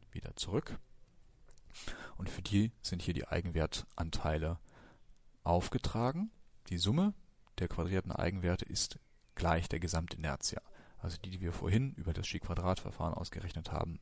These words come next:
das findet sich hier wieder, wenn wir diese drei Eigenwerte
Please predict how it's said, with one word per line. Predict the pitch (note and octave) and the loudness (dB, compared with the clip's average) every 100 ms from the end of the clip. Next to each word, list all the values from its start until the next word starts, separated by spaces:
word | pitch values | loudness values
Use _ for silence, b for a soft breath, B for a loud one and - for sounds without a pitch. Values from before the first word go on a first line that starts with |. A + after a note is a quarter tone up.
| - | -6
das | - E2 | -4 -2
findet | - E2+ F2 | -2 -4 -4
sich | - D2+ | -4 -6
hier | - E2 E2 D2+ | -4 -2 -2 -2
wieder, | F#2 G2+ A#2 | 0 4 4
wenn | F#2+ E2+ | 4 0
wir | F2+ | -2
diese | F2 F2+ E2+ B B B | 0 2 0 B B B
drei | - - D#2+ - | -4 0 0 2
Eigenwerte | D#2+ E2+ D#2+ D#2+ - E2 | 0 0 2 2 2 -2